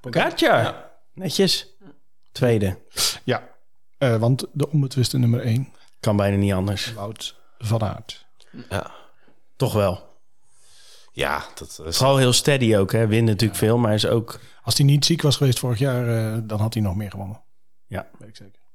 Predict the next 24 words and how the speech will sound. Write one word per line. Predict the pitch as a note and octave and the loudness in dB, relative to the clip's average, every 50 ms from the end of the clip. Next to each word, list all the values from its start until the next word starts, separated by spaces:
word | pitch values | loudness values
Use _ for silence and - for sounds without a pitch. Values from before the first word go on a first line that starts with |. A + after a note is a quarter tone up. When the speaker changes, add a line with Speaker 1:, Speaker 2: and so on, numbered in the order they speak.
| - - - - - - - - - | -20 -20 -20 -20 -20 -20 -20 -20 -16
Speaker 1:
Goeie | - - C3+ C3+ B2 | -2 0 2 2 2
ploeg. | A2 B2 B2 B2 A2+ - - - - - - | 4 4 2 2 2 0 -8 -14 -18 -20 -12
Speaker 3:
Ja. | - A#2 G#2+ - - - - - - - - - - - - - - - - - - | -6 -6 -6 -6 -8 -18 -20 -20 -20 -20 -20 -20 -20 -20 -20 -20 -20 -20 -20 -20 -6
Speaker 1:
Prima | - A#2+ A2 G#2 G#2+ G#2+ | -2 0 2 2 2 2
benen. | G#2 G#2+ G#2 G2+ G2 G2 F#2+ - - - | 2 2 2 2 2 0 -2 -4 -8 -6
Speaker 3:
Ja. | - A#2+ - - - - - - - - - - - - - - - - - - - | -6 -6 -6 -6 -16 -20 -20 -20 -20 -20 -20 -20 -20 -20 -20 -20 -20 -20 -20 -20 -20
Speaker 2:
Maar, | - F2 F2 F#2 G#2+ A2 | -8 -4 -2 -2 0 0
Speaker 1:
Lekker. | A2 G2 F2+ - - - - | -2 -2 -4 -6 -10 -20 -16
Speaker 2:
Mathieu, | G2+ F2+ D#2 D#2 - - G2 E2 C2+ - - - - - - - - - - - - - - | -8 -6 -6 -4 -2 -2 -2 -2 -2 -6 -12 -20 -20 -20 -20 -20 -20 -20 -20 -20 -20 -20 -12
ik | - - - - - | -8 -8 -8 -2 0
ben | G#2+ A#2+ A#2+ A2 - - | 0 0 0 -4 -10 -6
toevallig | - C3 A#2+ - C3+ C#3+ D#3+ D3 A#2+ G2+ - - - - - - - - - - - - | -4 -4 0 2 0 0 2 0 -4 -4 -6 -12 -14 -20 -20 -20 -20 -20 -20 -20 -20 -18
bij | E2 F#2+ G2 | -4 -2 -2
het | F#2+ F#2+ G2 | -2 0 0
W | G2+ G2 F#2+ | 0 0 0
K | - F#2+ F#2 | 0 -4 -2
veldrijden | - A#2+ B2+ A#2 G#2+ E2 D#2 D2 D2+ | 0 0 0 0 -2 -4 -4 -6 -6
geweest. | - D#2+ F2+ B2+ - - - - - - - - - - - - - - | -8 -8 -10 -10 -10 -14 -18 -20 -20 -20 -20 -20 -20 -20 -20 -20 -14 -6
In | - G#2+ F#2 | -2 -2 0
Hogerheide. | F2+ F2+ E2 D#2+ E2 D2 D2+ D#2+ - D3 - - - - - - - - - - - | 0 0 -2 -2 -4 -4 -4 -4 -6 -8 -14 -14 -20 -20 -20 -20 -20 -20 -20 -20 -20
Speaker 1:
Is | - C3 A2+ | -14 -8 -2
dat | - C3 A#2 | -2 0 0
toevallig? | - C3 A#2+ D3 D#3 F3+ - - - - | 0 0 2 2 2 0 -2 -6 -8 -20
Speaker 2:
Nou, | - | -20